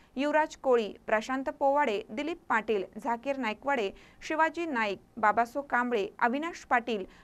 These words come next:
अवी हळीजवाळे, कृष्णात भोजे, भरमू मंत्री, राजू निकम, सुरेश आवटे, रामराव जाधव, शिवलिंग दिवटे,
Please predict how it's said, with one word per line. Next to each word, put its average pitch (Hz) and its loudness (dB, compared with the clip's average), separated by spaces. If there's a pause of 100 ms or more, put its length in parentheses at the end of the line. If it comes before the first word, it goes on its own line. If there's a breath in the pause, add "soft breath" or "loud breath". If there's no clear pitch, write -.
अवी 262 4 (160)
हळीजवाळे, 233 4 (320 soft breath)
कृष्णात 302 -4
भोजे, 226 2 (100)
भरमू 240 -2
मंत्री, 269 -2 (320 loud breath)
राजू 269 4
निकम, 254 0 (160)
सुरेश 247 0 (100)
आवटे, 233 2 (600 loud breath)
रामराव 294 6
जाधव, 220 4 (100)
शिवलिंग 254 0
दिवटे, 233 0